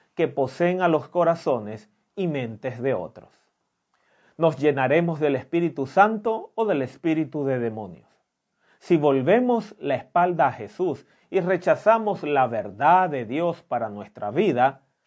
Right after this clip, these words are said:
abrimos nuestras mentes al espíritu de demonios.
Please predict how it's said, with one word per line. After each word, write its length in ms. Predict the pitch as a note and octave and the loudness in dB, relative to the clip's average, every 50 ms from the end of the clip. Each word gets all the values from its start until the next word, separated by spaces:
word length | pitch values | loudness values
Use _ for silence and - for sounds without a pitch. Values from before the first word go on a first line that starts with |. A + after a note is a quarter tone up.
| _ _ | _ _
abrimos 720 | - - A2+ G2 F#2+ A2+ C#3 D#3 E3+ E3 E3 E3+ D#3+ - - | -10 -10 -10 -8 -6 -4 -2 -2 -2 -2 -2 -4 -6 -6 -8
nuestras 440 | C#3+ D3+ D3 C3+ - D#3 D3 C3 | -10 -10 -10 -8 -8 -8 -8 -6
mentes 560 | C3+ C#3 C#3 C3 A2+ G2+ - - G#2+ A2 - _ _ _ _ - | -6 -4 -4 -4 -4 -6 -10 -10 -10 -12 -12 _ _ _ _ -2
al 160 | - C3+ B2+ | -2 0 0
espíritu 720 | A#2+ A#2 - - _ - G#3+ A3 G3+ F#3+ F3 - D#3+ D3 | -2 -4 -8 -10 _ -4 -2 0 0 -2 -2 -4 -4 -4
de 140 | C3+ C3+ B2+ | -2 -2 -2
demonios. 480 | B2 A#2 B2+ D#3+ G3 G3+ G3 - - | -2 -2 0 0 0 0 -2 -6 -12